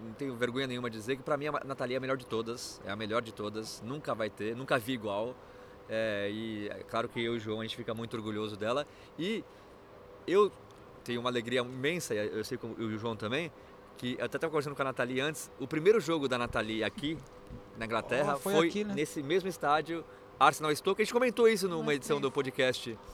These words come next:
Speaker 1: com nós três.
Speaker 3: Sim.
Speaker 1: E agora o último jogo da Nathalie, pela E S P N Brasil, é de novo no mesmo estádio, com nós três. Então eu fico, assim, é, é, é uma aula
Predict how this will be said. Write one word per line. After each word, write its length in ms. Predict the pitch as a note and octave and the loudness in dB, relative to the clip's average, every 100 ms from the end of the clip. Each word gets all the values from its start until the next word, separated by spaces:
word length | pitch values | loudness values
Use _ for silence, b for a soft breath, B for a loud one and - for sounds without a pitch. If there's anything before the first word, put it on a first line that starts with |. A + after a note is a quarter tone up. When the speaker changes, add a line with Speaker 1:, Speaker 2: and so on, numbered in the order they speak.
| B B B B - | B B B B -10
Speaker 1:
com 140 | - G3+ | 0 4
nós 220 | G#3+ G3+ | 4 4
três. 480 | G3 F3+ - - - - - | 2 2 2 -10 -14 -18 -16
Speaker 3:
Sim. 120 | G#3 F#3+ D3+ | -12 -10 0
Speaker 1:
E 100 | D#3+ | 2
agora 260 | E3 F#3 | 6 4
o 60 | F#3 | 4
último 320 | G#3 G3 E3+ | 2 0 0
jogo 220 | E3 D#3 | 0 0
da 80 | D3+ | 0
Nathalie, 420 | D3 D3 B2+ A2 - | 0 0 0 -2 0
pela 200 | C#3 D3 | 2 4
E 40 | |
S 100 | C#3+ | 2
P 60 | D3+ | 0
N 60 | D3+ | -2
Brasil, 500 | D3 C#3 C3 D3+ E3 | 0 0 0 -2 0
é 40 | |
de 120 | D#3+ D#3+ | 0 0
novo 360 | C#3+ D#3 D3 | 0 0 -2
no 80 | D3+ | -4
mesmo 220 | D3 C#3+ | -2 -2
estádio, 480 | C3+ C3+ C#3 C3+ D#3 - - - | -4 -2 -2 -2 -8 -12 -14 -10
com 60 | C3+ | -4
nós 180 | C#3 - | -4 -4
três. 320 | B2 C3+ C#3 | 0 0 0
Então 640 | C3+ C#3+ D3 D3 C#3+ C3+ A#2+ | 0 0 2 0 0 -2 -2
eu 120 | C3+ | -4
fico, 400 | C#3 C#3 C#3+ B2+ | -4 -6 -4 -4
assim, 240 | A#2 A#2 F2 - - - - - - - - - - | -6 -8 -10 -16 -16 -18 -18 -18 -18 -16 -16 -16 -8
é, 260 | G#2 G2+ G2 | -6 -2 -2
é, 40 | |
é 40 | A2 | 2
uma 140 | B2 | 6
aula 400 | A2+ B2+ C#3 G2+ | 6 4 0 -6